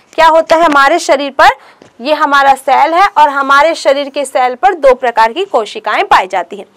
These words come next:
एक को कहते हैं बेटा, ध्यान दोगे, टी lymphocyte कहते हैं या टी से-, अ, T cell कहते हैं,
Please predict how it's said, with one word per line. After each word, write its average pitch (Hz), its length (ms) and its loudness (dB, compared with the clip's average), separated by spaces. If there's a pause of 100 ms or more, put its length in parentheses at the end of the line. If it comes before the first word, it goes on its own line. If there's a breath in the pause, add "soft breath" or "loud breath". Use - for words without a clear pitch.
(480 loud breath)
एक 480 220 4
को 466 160 2
कहते 415 360 2
हैं 381 180 0
बेटा, 370 220 0
ध्यान 330 360 0
दोगे, 349 260 0
टी 370 400 0 (320)
lymphocyte 359 640 0
कहते 349 240 0
हैं 359 100 -2
या 339 120 2
टी 349 380 0 (420 soft breath)
से-, - 180 -2
अ, 277 420 2
T 349 380 -4
cell 359 220 2
कहते 349 280 -2
हैं, 349 180 -2